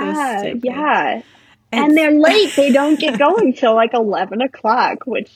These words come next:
Speaker 1: is,
Speaker 2: Ugh,
Speaker 1: I
Speaker 2: yeah.
Speaker 1: don't know. <laughs>
Speaker 2: <laughs>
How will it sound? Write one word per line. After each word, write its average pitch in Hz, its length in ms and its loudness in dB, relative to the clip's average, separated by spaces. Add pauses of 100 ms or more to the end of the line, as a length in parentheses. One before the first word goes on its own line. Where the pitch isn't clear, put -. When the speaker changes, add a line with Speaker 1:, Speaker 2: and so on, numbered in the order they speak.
Speaker 1:
is, 233 240 -4 (760)
Speaker 2:
Ugh, 165 260 -4 (220)
Speaker 1:
I 220 160 -10
Speaker 2:
yeah. 190 180 -6
Speaker 1:
don't - 20 -6
know. - 1160 -2 (440)
<laughs> 262 60 -8
Speaker 2:
<laughs> - 0 -